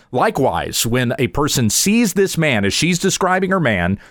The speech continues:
they are seeing somebody of good character. She's describing him in that way. I remember when, um, uh, my wife described first seeing me. I, this wasn't the first time that she had met me or seen me. I know that I had not yet met her.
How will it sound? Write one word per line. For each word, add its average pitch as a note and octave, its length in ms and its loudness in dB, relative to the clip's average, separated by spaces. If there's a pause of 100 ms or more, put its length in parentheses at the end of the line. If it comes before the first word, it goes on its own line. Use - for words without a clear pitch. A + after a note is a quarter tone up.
(280)
they B2 120 2
are A#2 100 4
seeing E3 360 0
somebody C3 500 0
of A2 100 0
good A2+ 220 0
character. G#2 400 0
She's B2 300 -2
describing B2 580 -2
him F#2+ 160 0
in F2+ 80 0
that F2+ 180 -2
way. D#2 220 -2 (400)
I D3+ 60 0
remember D#3+ 520 0
when, B2+ 360 0
um, A2+ 380 2 (260)
uh, A#2 280 0
my C3+ 280 0
wife C3 640 0 (200)
described C3+ 600 0
first - 540 -2 (220)
seeing F#3 560 0
me. C3 240 0
I, B2 100 0
this D3+ 400 0
wasn't G3+ 320 0
the C#3+ 80 -2
first - 340 -2
time C3+ 220 -2
that A#2+ 140 0
she C#3 120 0
had A2+ 120 0
met A#2+ 180 0
me A#2 160 0
or G#2 80 2
seen A#2+ 260 -2
me. G2 220 0 (380)
I B2+ 100 0
know D3 180 2
that B2+ 240 -2
I D3 220 0
had C#3+ 220 -2
not C3 180 -2
yet B2 220 0
met A#2+ 220 0
her. G#2 360 0